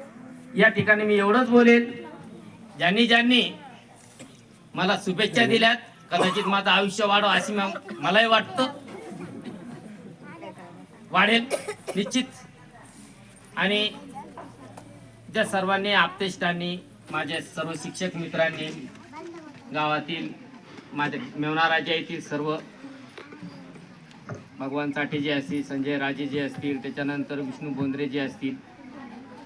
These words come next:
सर्वजण या ठिकाणी आले,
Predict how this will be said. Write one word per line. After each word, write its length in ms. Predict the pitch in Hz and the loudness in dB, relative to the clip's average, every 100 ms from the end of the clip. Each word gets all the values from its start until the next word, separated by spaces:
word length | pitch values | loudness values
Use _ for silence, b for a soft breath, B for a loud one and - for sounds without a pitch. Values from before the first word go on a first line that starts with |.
| - - - - | -18 -18 -16 0
सर्वजण 480 | 196 233 240 226 202 - - - - - - | 4 4 6 4 4 -2 -12 -14 -14 -16 -8
या 120 | 165 | -4
ठिकाणी 400 | 185 185 185 190 | -4 -2 0 4
आले, 460 | 190 175 180 185 - | 4 4 4 0 -4